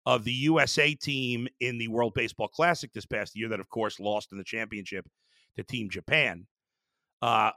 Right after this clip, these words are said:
very popular with players, even though he's a little older than guys like Napoli and Venable. Not much. He's not that long out of the game. Uh, knows baseball. Again, another smart guy.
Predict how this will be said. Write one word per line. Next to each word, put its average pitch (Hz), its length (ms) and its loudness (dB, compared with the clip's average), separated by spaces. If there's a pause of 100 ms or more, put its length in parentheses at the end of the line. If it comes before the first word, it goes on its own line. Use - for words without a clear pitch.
very 143 460 6
popular 123 440 4
with 104 200 -6
players, 98 640 -4 (320)
even 151 140 0
though 147 80 4
he's 120 100 0
a 120 40 2
little 165 560 6
older 117 540 4
than 110 480 -2
guys 113 280 0
like 104 140 -6
Napoli 110 380 -2
and 104 80 -6
Venable. 110 300 0
Not 117 240 2
much. 101 280 -2
He's 110 140 -6
not 113 160 0
that 107 180 -2
long 104 240 0
out 98 140 -2
of 101 80 -6
the 98 60 -10
game. 87 380 -14 (800)
Uh, 98 220 -4
knows 139 320 4
baseball. 127 500 2
Again, 110 260 2
another 127 200 2
smart 135 460 4
guy. 113 540 4